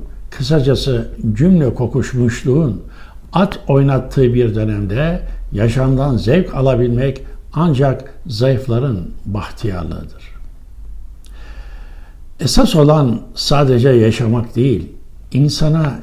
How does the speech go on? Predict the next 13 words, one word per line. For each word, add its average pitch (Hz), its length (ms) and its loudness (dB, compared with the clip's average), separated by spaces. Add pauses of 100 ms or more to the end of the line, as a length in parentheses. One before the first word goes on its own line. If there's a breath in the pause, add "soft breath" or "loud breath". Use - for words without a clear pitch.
yakışır 131 520 0
şekilde 120 800 -2 (160)
ve 110 340 -2 (300)
onurlu 110 340 0
yaşamaktır. - 720 -8 (1300 loud breath)
Teslim 135 460 2
olmadan, 127 580 2 (180)
boyun 131 400 2
eğmeden, 117 760 0
sürünmeden, 135 1000 2 (200)
el 160 200 2 (140)
etek 131 520 -4
öpmeden 117 600 -2